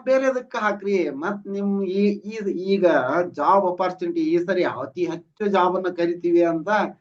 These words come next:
ಹೇಳ್ಕೊಂಡ್ರ, ಆ, ಅಲ್ಲೆಲ್ಲ, ಆ, ಅಸಿಸ್ಟೆಂಟ್ ಪ್ರೊಫೆಸರ್ ಜಾಬ್ ಕರಿಬಹುದು, ಇಲ್ಲ ಪಿ ಯು ಕಾಲೇಜ್ ಕರಿಬಹುದು, ಹೈಸ್ಕೂಲ್ ಕರಿಬಹುದು, ಇಲ್ಲ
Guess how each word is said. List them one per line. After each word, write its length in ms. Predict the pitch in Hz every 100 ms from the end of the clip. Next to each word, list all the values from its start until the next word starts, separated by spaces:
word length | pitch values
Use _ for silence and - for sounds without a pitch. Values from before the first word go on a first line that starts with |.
| _ _ _ 196
ಹೇಳ್ಕೊಂಡ್ರ, 440 | 214 202 175 147 117 104 _ _ _ _ _
ಆ, 200 | 151 160 -
ಅಲ್ಲೆಲ್ಲ, 480 | 214 240 196 175 202 - - - - - _ _ 180
ಆ, 40 | 180 180 180 175 175 156
ಅಸಿಸ್ಟೆಂಟ್ 460 | 190 233 220 220 202
ಪ್ರೊಫೆಸರ್ 540 | 202 202 202 202 196
ಜಾಬ್ 280 | 190 196 -
ಕರಿಬಹುದು, 500 | 190 180 180 180 180
ಇಲ್ಲ 220 | 180 180
ಪಿ 160 | 175 180
ಯು 200 | 196 196
ಕಾಲೇಜ್ 440 | 185 190 175 175
ಕರಿಬಹುದು, 720 | 175 170 165 165 170 170 170
ಹೈಸ್ಕೂಲ್ 800 | 165 _ 160 175 175 196 208 202
ಕರಿಬಹುದು, 600 | 180 170 165 160 160 160
ಇಲ್ಲ 180 | 160